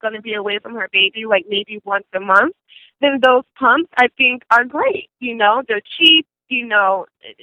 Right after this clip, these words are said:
she can pull it off the shelf whenever she needs to. But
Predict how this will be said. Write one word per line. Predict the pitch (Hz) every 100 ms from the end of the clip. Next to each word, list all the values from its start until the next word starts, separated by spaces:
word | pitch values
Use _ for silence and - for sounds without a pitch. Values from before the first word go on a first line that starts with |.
| -
she | 247
can | 240 220
pull | 330 311
it |
off | 269 240
the | 233
shelf | - 220 -
whenever | 214 196
she | - 190
needs | 202 254 262 _ 180
to. | 175 - - _ _ -
But | 226 -